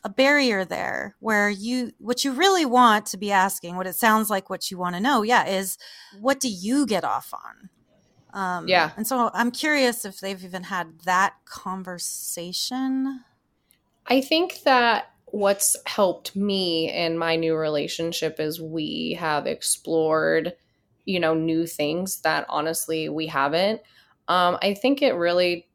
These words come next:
Speaker 2: just takes sitting down before you're intimate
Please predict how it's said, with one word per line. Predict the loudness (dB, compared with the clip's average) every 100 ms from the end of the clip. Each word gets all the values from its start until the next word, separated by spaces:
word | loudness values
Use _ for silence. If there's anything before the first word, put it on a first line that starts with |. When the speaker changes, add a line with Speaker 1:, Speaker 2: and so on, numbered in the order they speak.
| -4
Speaker 2:
just | -2 -2 -6
takes | -2 -2 -2 -6
sitting | -2 0 0 -4 0
down | 2 4 2 -2 -10 _ _ _
before | -6 -6 -14 0 4 6 6 6 4 0 -6 -8
you're | -4 -2 0 -2 -4
intimate | -6 -4 -4 -2 -2 -4